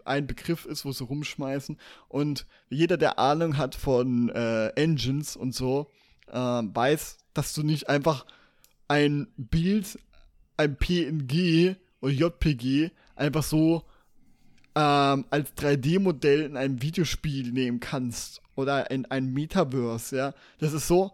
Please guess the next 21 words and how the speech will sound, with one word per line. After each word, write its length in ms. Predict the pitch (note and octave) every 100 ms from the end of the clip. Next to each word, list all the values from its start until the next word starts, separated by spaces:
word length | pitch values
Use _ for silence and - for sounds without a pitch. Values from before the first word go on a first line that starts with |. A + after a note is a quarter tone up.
| - _
so 160 | - F#3+
Quatsch. 360 | - F#3+ F#3+ -
Und 120 | D3+
dann 120 | D3+
sind 160 | D3 D#3
die 160 | D3 -
Engines 420 | E3 E3 E3+ -
ja 140 | D3+
auch 100 | C#3
nicht 120 | D#3 -
kompatibel. 1040 | B2+ - - - F#3+ D#3+ C#3+ C3 C3 -
Weißt 200 | - E3+
du, 40 | F#3+
das 200 | F3 D3+
ist 140 | D#3
so 80 | E3+
die, 160 | E3 F3 - -
das 120 | D#3
ist 60 | E3+
alles 300 | E3+ G#3 -
so 200 | F3+